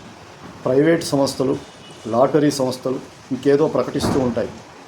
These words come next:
కానీ ఇప్పుడు ఏకంగా, అంటే సాక్షాత్తు సెంట్రల్ గవర్నమెంట్, భారత ప్రభుత్వ ప్రధానమంత్రే ఈ యొక్క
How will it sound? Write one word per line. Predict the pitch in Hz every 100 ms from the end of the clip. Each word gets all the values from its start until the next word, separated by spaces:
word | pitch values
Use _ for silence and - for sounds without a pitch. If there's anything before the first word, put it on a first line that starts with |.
| -
కానీ | 117 135 143 120 135 - - - -
ఇప్పుడు | 123 131 147 123 - - - - - - - - -
ఏకంగా, | 117 156 165 160 131 104 - - - -
అంటే | - - 135
సాక్షాత్తు | 135 131 135 - 156 151 - 120 - - - - -
సెంట్రల్ | 135 147 160 147
గవర్నమెంట్, | 127 131 127 107 - - -
భారత | 127 143 143 143
ప్రభుత్వ | 123 - 127 127 131 135 135 - -
ప్రధానమంత్రే | 123 117 135 143 143 135 113 131 113 - - - - - - 117
ఈ |
యొక్క | 123 120